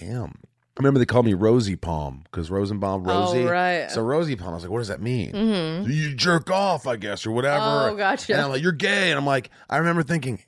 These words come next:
Speaker 1: "Am I gay?
Speaker 2: Uh-huh.
Speaker 1: Am I gay? I don't know."
Speaker 2: Yeah.
Speaker 1: You know, I, I used to, in fact, I thought there was a part of my time in my life where I thought, I think I asked my dad and he wouldn't give me a direct answer. He just said, "Oh, it's when two men bump weenies."
Speaker 2: <laughs>
Speaker 1: I go,
Speaker 2: That's,
Speaker 1: "What?"
Speaker 2: hey, that's pretty,
Speaker 1: Just
Speaker 2: pretty
Speaker 1: ween-,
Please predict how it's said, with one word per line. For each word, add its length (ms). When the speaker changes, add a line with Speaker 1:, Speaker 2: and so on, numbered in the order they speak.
Speaker 1:
"Am 100
I 120
gay? 520
Speaker 2:
Uh-huh. 500
Speaker 1:
Am 180
I 140
gay? 340
I 60
don't 320
know." 340
Speaker 2:
Yeah. 260
Speaker 1:
You 120
know, 60
I, 120
I 120
used 240
to, 100
in 100
fact, 220
I 80
thought 180
there 80
was 120
a 40
part 300
of 80
my 100
time 200
in 80
my 100
life 240
where 80
I 40
thought, 220
I 120
think 140
I 40
asked 200
my 140
dad 380
and 80
he 80
wouldn't 180
give 80
me 80
a 40
direct 220
answer. 220
He 80
just 140
said, 100
"Oh, 220
it's 120
when 120
two 180
men 220
bump 260
weenies." 560
Speaker 2:
<laughs> 100
Speaker 1:
I 60
go, 120
Speaker 2:
That's, 100
Speaker 1:
"What?" 280
Speaker 2:
hey, 160
that's 280
pretty, 480
Speaker 1:
Just 240
Speaker 2:
pretty 200
Speaker 1:
ween-, 80